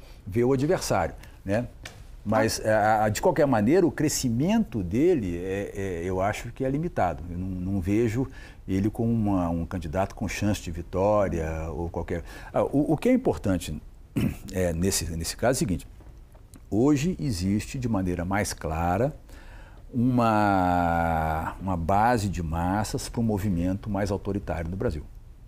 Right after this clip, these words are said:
tá? É, é, o, o, outra coisa interessante, uma consequência disso na eleição de agora. Onde é que foi o eleitor do Alckmin? Por que que o Alckmin não cresce? Porque esse pessoal que hoje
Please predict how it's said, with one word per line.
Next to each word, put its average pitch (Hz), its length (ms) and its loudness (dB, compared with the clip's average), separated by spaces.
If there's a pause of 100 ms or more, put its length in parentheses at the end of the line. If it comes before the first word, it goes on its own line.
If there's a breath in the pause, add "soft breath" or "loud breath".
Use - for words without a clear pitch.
(100)
tá? 92 240 0 (420 loud breath)
É, 80 960 0
é, 101 120 2
o, - 40 -4
o, 107 380 0
outra 113 240 2
coisa 107 200 2
interessante, 92 400 0
uma 117 160 4
consequência 123 680 2
disso 113 600 0
na 104 160 2
eleição 98 380 0
de 95 80 2
agora. 78 340 0 (280 loud breath)
Onde 127 180 2
é 185 40 4
que - 80 -4
foi 160 180 4
o - 20 4
eleitor 110 360 2
do 101 100 0
Alckmin? 73 360 -2 (440)
Por - 80 -16
que 170 120 2
que 170 100 -2
o 139 60 6
Alckmin 110 300 2
não 90 120 0
cresce? - 460 -6 (380 soft breath)
Porque - 260 -4
esse 196 360 4
pessoal 98 600 2 (460)
que 95 160 0
hoje 90 440 2